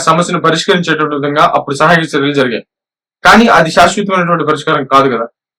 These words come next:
కాబట్టి చంద్రబాబు నాయుడు గారు సీఎం హోదాలో ఖచ్చితంగా బుడమేరుకి సీసీ వాల్ నిర్మించాలి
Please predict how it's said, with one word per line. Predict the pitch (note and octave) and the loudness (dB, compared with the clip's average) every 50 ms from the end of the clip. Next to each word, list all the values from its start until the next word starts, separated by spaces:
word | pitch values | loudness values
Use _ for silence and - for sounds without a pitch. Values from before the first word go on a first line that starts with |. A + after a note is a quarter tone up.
| _ _ _ _ _ _ - F3 | _ _ _ _ _ _ -2 0
కాబట్టి | F3 G#3 G3+ G3+ G3+ A3+ A#3 A#3+ A#3 - _ _ _ _ _ _ _ _ _ _ _ _ - | 2 2 2 0 0 0 -2 -2 -2 -6 _ _ _ _ _ _ _ _ _ _ _ _ -4
చంద్రబాబు | D#3+ E3+ F#3 G3+ G#3 G#3 G3+ | -2 2 4 4 4 6 4
నాయుడు | G3+ G3 F#3+ | 4 4 4
గారు | F#3 E3+ E3+ - | 2 0 0 -2
సీఎం | - F#3+ G3 F3+ E3 | -2 -2 0 0 0
హోదాలో | E3+ E3 D#3 D#3 D#3 F3 G#3 G#3 - _ _ _ _ _ _ _ _ _ _ _ - - | 2 2 2 2 2 2 0 0 -4 _ _ _ _ _ _ _ _ _ _ _ -2 0
ఖచ్చితంగా | F3 F3 G#3 G#3 A3 G#3+ G#3 F#3+ | 0 0 2 2 4 4 4 4
బుడమేరుకి | F3 F3 F#3+ G3 F#3+ F#3 F3+ E3+ - G3+ G#3+ G#3+ - - - - | 2 2 4 4 4 2 2 0 -2 -2 -4 -4 -6 -10 -16 -8
సీసీ | - F#3+ G#3 G#3+ G#3 G#3 G#3+ G3+ F3+ | -4 -2 0 0 0 0 0 2 4
వాల్ | F3+ F3 E3+ E3+ D#3 | 4 4 2 2 0
నిర్మించాలి | D3+ D3+ D#3 D3+ C#3+ - D3+ C#3 C#3 D3 | -2 -4 -4 -4 -2 0 2 2 4 2